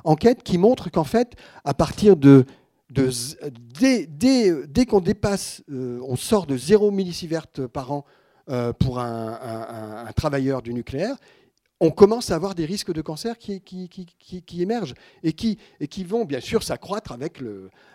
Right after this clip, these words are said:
avec le, avec la, la, la montée en, en exposition. Donc, ils, ils ont un double discours. De-, déjà là, déjà là, j'ai, euh, on peut dire qu'il y a une production d'ignorance, parce qu'en fait, on dit une chose et son contraire selon le contexte dans lequel on se retrouve. C'est assez,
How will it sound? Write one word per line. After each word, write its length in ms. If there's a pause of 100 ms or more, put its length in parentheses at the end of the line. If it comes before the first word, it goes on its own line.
avec 320
le, 360
avec 260
la, 220
la, 640
la 160
montée 400
en, 80
en 520
exposition. 580 (500)
Donc, 160
ils, 180
ils 220
ont 60
un 80
double 320
discours. 340
De-, 120 (100)
déjà 320
là, 240 (280)
déjà 220
là, 140
j'ai, 120
euh, 380
on 100
peut 140
dire 220 (340)
qu'il 120
y 20
a 40
une 120
production 420
d'ignorance, 460
parce 160
qu'en 100
fait, 260 (280)
on 140
dit 160
une 120
chose 260
et 40
son 160
contraire 420
selon 220
le 80
contexte 420
dans 80
lequel 240
on 80
se 100
retrouve. 360 (960)
C'est 160
assez, 260